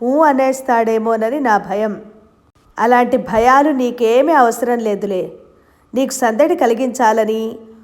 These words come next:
ఆదుకోవాలని అనుకుంటే మా ఇంటికే తీసుకెళ్తాం. ఉన్నంతలో చూసుకుంటాం. అంతేగాని," "నాకెక్కడికి రావాలని లేదు సునంద, ఇక్కడుండాలని లేదు.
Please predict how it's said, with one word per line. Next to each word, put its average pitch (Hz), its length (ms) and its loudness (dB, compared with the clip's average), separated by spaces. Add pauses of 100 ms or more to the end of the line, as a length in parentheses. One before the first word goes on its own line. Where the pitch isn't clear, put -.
(240)
ఆదుకోవాలని 233 1000 2
అనుకుంటే 240 920 0 (480)
మా 226 120 2
ఇంటికే 226 420 0
తీసుకెళ్తాం. 226 760 -2 (720)
ఉన్నంతలో 294 580 0
చూసుకుంటాం. 233 800 -4 (600)
అంతేగాని," 247 960 0 (1000)
"నాకెక్కడికి 233 840 -2
రావాలని 233 680 0
లేదు 202 240 -2
సునంద, 202 680 -6 (880)
ఇక్కడుండాలని 262 960 0
లేదు. 214 580 -2